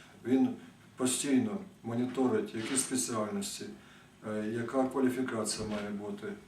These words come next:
Так як наші підприємства співпрацюють в основному на експорт,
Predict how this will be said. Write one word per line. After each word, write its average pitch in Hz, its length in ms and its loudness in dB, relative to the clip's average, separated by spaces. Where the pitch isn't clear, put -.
Так 131 160 2
як 127 180 2
наші 127 200 0
підприємства 123 640 0
співпрацюють 123 880 -2
в 113 40 -6
основному 120 580 -2
на 117 300 -4
експорт, - 380 -2